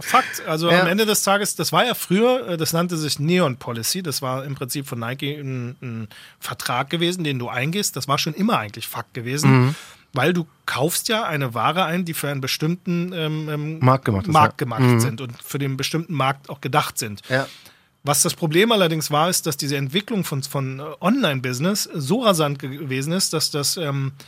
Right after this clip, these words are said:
Speaker 1: keiner mehr dieses ganze Ding aufhalten konnte. Konsortium, ganz am Anfang
Speaker 2: Mhm.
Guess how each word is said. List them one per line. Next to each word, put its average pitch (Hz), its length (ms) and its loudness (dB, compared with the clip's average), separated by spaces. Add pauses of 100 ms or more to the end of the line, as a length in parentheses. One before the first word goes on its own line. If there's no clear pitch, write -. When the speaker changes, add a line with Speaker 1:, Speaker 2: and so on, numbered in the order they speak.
(440)
Speaker 1:
keiner 170 320 2
mehr 170 140 2
dieses 156 240 -2
ganze 156 240 -2
Ding 160 100 -2
aufhalten 143 380 0
konnte. 123 220 -6
Konsortium, 143 680 2
ganz 147 160 -2
am 156 100 -2
Anfang 220 460 0
Speaker 2:
Mhm. 123 340 6